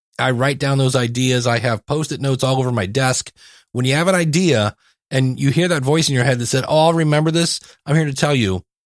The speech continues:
you're probably not. Write it down in something that you can come back later, 'cause those i-, those ideas can come back. The one song about, uh, something about the one after nine oh nine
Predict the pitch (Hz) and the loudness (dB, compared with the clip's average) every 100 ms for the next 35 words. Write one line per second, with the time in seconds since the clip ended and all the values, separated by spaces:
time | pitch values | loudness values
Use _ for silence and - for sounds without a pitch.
0 | - 139 135 165 156 127 117 117 113 98 | -6 -4 -2 0 0 0 0 2 0 -2
1 | 92 _ _ _ - 135 151 160 143 135 | -6 _ _ _ -4 0 0 0 -2 0
2 | 135 120 131 120 120 117 104 107 101 - | 0 0 0 -2 -2 -4 -4 -4 -4 -2
3 | 127 113 - 117 107 92 135 131 151 160 | 0 -2 -2 -2 -2 -2 -2 0 2 0
4 | 143 - - 160 202 170 139 196 175 92 | -2 -6 -2 0 0 0 0 2 2 0
5 | - _ - _ - 139 131 147 135 127 | -4 _ -20 _ -6 -4 0 0 0 -2
6 | 113 - 139 131 147 190 - 165 156 156 | -2 -4 -2 0 0 0 0 2 4 2
7 | 147 _ _ _ - 135 135 135 131 143 | -2 _ _ _ -8 -4 0 0 0 0
8 | 131 127 123 117 113 107 101 139 151 151 | 0 0 0 0 -2 -4 -4 -4 -2 -2
9 | 131 127 - _ _ - _ _ 139 156 | -2 -4 -8 _ _ -20 _ _ -4 -2
10 | 156 - 139 135 131 123 127 110 87 | 0 0 0 0 0 0 0 0 -2